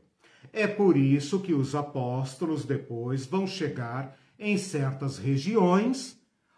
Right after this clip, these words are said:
onde já há cristãos. Então, esse daqui, o Pentecostes, é o ponto de partida. Eu não sei quem estava lá, a Bíblia não diz o nome,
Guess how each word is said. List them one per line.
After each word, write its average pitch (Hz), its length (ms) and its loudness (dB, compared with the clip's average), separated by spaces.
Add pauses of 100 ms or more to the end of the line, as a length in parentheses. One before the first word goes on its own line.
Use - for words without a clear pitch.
(140)
onde 285 540 8
já 240 500 4
há 196 240 6
cristãos. - 1040 -4 (580)
Então, 269 340 4
esse 277 440 6
daqui, 170 500 2
o 175 140 6
Pentecostes, 156 840 0
é 190 60 4
o 208 160 4
ponto 302 640 6
de 262 100 -2
partida. - 680 -4 (560)
Eu 294 140 0
não 302 80 10
sei - 300 6
quem 180 260 4
estava 131 400 -4
lá, 143 480 0
a 123 40 0
Bíblia 143 300 0
não 139 200 2
diz 127 180 -4
o 107 80 -8
nome, 165 720 0